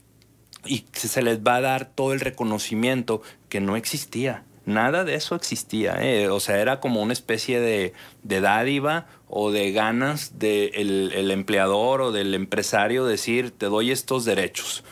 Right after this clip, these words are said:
o, o "Tienes estos, este, esto, estas son tus obligaciones, pero estos son tus derechos". No, nada más había obligaciones. Entonces,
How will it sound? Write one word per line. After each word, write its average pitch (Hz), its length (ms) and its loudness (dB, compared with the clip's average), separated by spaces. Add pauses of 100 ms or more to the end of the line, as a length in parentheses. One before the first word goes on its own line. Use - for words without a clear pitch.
(100)
o, 98 200 -2 (180)
o 101 140 0
"Tienes 120 420 0
estos, 123 500 0
este, 98 420 -4
esto, 120 340 -2
estas 127 260 0
son 143 140 0
tus - 160 -4
obligaciones, 127 500 0
pero 107 160 0
estos 110 200 -4
son 113 140 0
tus 120 160 0
derechos". 95 340 0
No, 101 140 2
nada 113 200 2
más 135 180 0
había 127 180 4
obligaciones. 117 760 -4 (340)
Entonces, 123 460 2